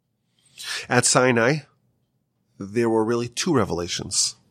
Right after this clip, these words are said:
There was the universal revelation of Torah, and that was identical for every individual. But the Midrash tells us that every individual had a second, like a sister revelation of Torah,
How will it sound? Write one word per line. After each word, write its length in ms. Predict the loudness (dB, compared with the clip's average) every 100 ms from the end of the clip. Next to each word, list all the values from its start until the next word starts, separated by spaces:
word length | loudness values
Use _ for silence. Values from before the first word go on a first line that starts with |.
| _ _ _ _ _ _ _ _ -8 -6 0
There 100 | 2
was 160 | 2 2
the 80 | 2
universal 880 | 2 0 2 2 2 4 4 2 0
revelation 540 | -2 2 2 2 -2
of 100 | -2
Torah, 420 | 2 4 4 2 2
and 100 | 2
that 120 | 2
was 160 | 2 0
identical 640 | 2 4 4 4 4 2
for 160 | 2 -2
every 220 | 0 0
individual. 520 | 0 0 0 -2 -6 _ _ _ _ _ _ _ _ _ _ _ _ _ _ _ _ _ _ _ _ -16 -10 -6 -2 0
But 80 |
the 60 | 4
Midrash 180 | 4 4
tells 300 | 4 4 4
us 360 | 2 2 -2 -6 _
that 220 | 0 0 2
every 380 | 2 4 2 4
individual 1040 | 4 4 4 2 2 2 4 4 0 -6 _ _ -10
had 280 | 0 2 2
a 280 | 2 2 2
second, 580 | 2 4 4 4 4 4
like 180 | 4 4
a 60 |
sister 720 | 4 4 6 4 4 4 2 4
revelation 540 | 2 4 2 2 0
of 140 | 0
Torah, 420 | 4 4 4 2